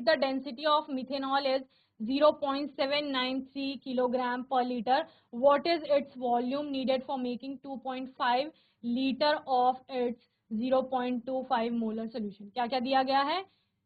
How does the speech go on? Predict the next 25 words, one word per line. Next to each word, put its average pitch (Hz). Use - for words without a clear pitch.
methanol 294
की 330
density 269
दी 311
गई 311
है 359
और 311
its 320
volume 285
needed, 254
कितना 311
volume 311
इसका 302
required 277
होगा 285
two 294
point 285
five 277
liter 269
बनाने 254
के 262
लिए, 269
जिसकी 233
molarity 247
zero 233